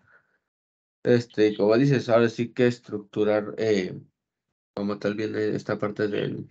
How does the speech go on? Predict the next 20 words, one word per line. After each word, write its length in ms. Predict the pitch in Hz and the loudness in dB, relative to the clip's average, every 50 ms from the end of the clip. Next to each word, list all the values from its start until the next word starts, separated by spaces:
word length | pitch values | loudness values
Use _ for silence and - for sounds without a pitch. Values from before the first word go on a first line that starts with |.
| _ _ | _ _
del 260 | - - 117 113 107 | -4 0 0 0 0
planteamiento, 840 | - - 113 110 107 104 98 110 104 117 127 123 120 - 131 147 147 - - - - - - - - - - - - _ _ _ | 0 0 0 0 0 0 -2 -2 0 0 0 2 2 2 2 0 0 -4 -12 -20 -20 -20 -20 -20 -20 -20 -20 -20 -20 _ _ _
eh, 560 | - 120 120 117 117 113 110 107 104 104 101 101 - | 2 4 4 6 6 4 4 4 4 4 2 2 2
para 300 | 104 98 98 92 95 98 | 2 2 4 4 2 2
las, 600 | 95 95 95 92 92 98 101 - - - - _ _ _ _ _ _ _ _ _ _ _ _ _ _ _ _ | 2 2 0 0 0 -2 -4 -6 -8 -12 -18 _ _ _ _ _ _ _ _ _ _ _ _ _ _ _ _
este, 1000 | - 50 - - 101 - - - _ _ - - - 50 50 - - - - - _ _ _ _ _ _ | -6 -4 -4 -4 -4 -6 -10 -14 _ _ -4 -2 -2 0 -2 -2 -4 -8 -12 -16 _ _ _ _ _ _
para 180 | - - - | -4 -2 -2
las 140 | - - - | -2 -4 -6
futuras 300 | 120 - - - 104 104 | -6 -2 0 0 0 0
sesiones. 520 | - 104 - 143 143 139 127 120 - - _ _ - - - - _ _ _ _ _ | -2 0 4 6 6 6 6 2 0 -4 _ _ -20 -20 -20 -20 _ _ _ _ _
Eh, 300 | - 127 139 139 139 139 | 4 6 8 8 6 6
como 280 | - 143 143 139 139 - | 2 2 2 2 2 2
tal, 340 | - 151 165 180 185 - - | 4 4 4 6 4 2 2
este, 560 | 131 135 123 117 107 107 - - _ 117 104 | 0 2 2 2 0 -2 -6 -6 _ -2 0
hoy 320 | 95 113 127 135 139 135 135 | 2 4 6 6 6 6 4
es 100 | 135 - | 2 0
parte 440 | - - 127 127 123 - 143 143 139 | 0 0 0 0 0 2 2 2 2
de, 340 | 123 113 107 104 101 92 | 2 2 0 0 0 -2
de 140 | 98 104 104 | -2 -2 -2
repaso. 680 | 101 104 101 - - 110 113 117 - 151 175 226 240 - | -2 -4 -4 0 0 0 0 2 0 0 -2 -2 -4 -8